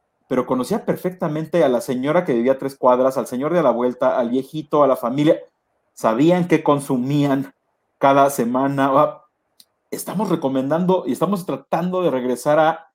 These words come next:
a cosas que hacíamos antes de los medios masivos e inclusive antes de la producción masiva, con el beneficio de que eso ya no es el carnicero del, el carnicero londinense del siglo, de finales del siglo, eh, diecinueve,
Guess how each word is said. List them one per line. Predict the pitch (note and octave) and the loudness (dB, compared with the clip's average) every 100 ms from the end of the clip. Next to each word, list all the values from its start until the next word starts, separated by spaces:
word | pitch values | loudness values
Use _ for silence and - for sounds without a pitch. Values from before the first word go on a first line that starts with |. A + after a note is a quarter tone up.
| _ _ _ _ | _ _ _ _
a | G#2+ A#2 - | 0 0 2
cosas | D#3+ E3 F3 | 0 2 -2
que | C#3+ | -2
hacíamos | D3 D3+ E3 E3 | 0 0 0 0
antes | E3 F3 | 0 2
de | D3 | 2
los | B2 | 2
medios | C3 D#3 E3 | 2 4 4
masivos | B2+ - C#3+ E3+ E3+ | 2 0 2 2 0
e | C3 | -2
inclusive | A#2 A#2 - D#3 | -2 -4 -2 -2
antes | E3 E3 | -2 -2
de | D#3 | -4
la | G#2 | -4
producción | - G#2 G#2 - D3 | -6 -8 -8 -6 -6
masiva, | D#3+ D3+ A#3+ G3+ - _ _ _ _ _ _ | -2 0 2 0 -2 _ _ _ _ _ _
con | - E3 G3+ | 4 6 6
el | G#3+ | 4
beneficio | D#3+ D3+ D#3 A#3 G#3+ C#3+ B2 C4 - _ _ _ _ _ _ - | 2 2 0 -2 -6 0 0 0 -8 _ _ _ _ _ _ -8
de | A#2+ - | -6 -2
que | C#3 | 0
eso | E3+ F3 _ - | -2 -4 _ -4
ya | D3 | 0
no | D3+ D#3+ | 2 4
es | D#3+ D#3+ | 2 2
el | C#3+ | -4
carnicero | - B2 C3+ C3 D#3+ D3 D3 | -2 -2 -2 -2 0 2 2
del, | C#3 C3 C3 _ | 2 -2 -4 _
el | A#2 D3 - | -14 -12 -4
carnicero | C3 C3+ D3+ E3+ F3 F3 - _ _ - | -2 -2 2 6 6 4 -2 _ _ -2
londinense | C3 C#3 D3 D3+ E3 D#3+ D#3 | 2 2 2 0 -2 -2 -4
del | C3+ | -4
siglo, | - D3 D3+ D3 C3 A#2 | -4 -2 0 0 -4 -8
de | A#2 | -6
finales | C3+ D3 D3 | -2 0 0
del | C3+ | -2
siglo, | D#3 D3 D3+ | 0 2 2
eh, | D3 B2+ A#2+ | 0 0 0
diecinueve, | B2+ F#3+ F3 D#3 F3+ | -2 -2 2 4 2